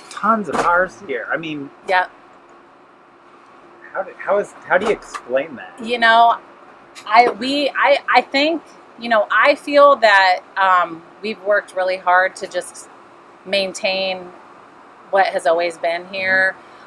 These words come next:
Speaker 2: um, and keep everything consistent, um, consistent presentation, consistent food,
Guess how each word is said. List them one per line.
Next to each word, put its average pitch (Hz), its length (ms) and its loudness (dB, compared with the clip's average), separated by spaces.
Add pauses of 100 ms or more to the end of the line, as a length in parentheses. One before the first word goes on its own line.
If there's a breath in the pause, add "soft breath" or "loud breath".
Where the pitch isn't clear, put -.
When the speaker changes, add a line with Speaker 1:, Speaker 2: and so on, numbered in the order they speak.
(100)
Speaker 2:
um, 165 540 2
and 190 120 -14
keep 196 220 -6
everything 175 540 -2
consistent, 185 880 -8 (280)
um, 160 380 -2
consistent 180 580 -6
presentation, 175 880 -4
consistent 160 640 -12
food, 185 520 -8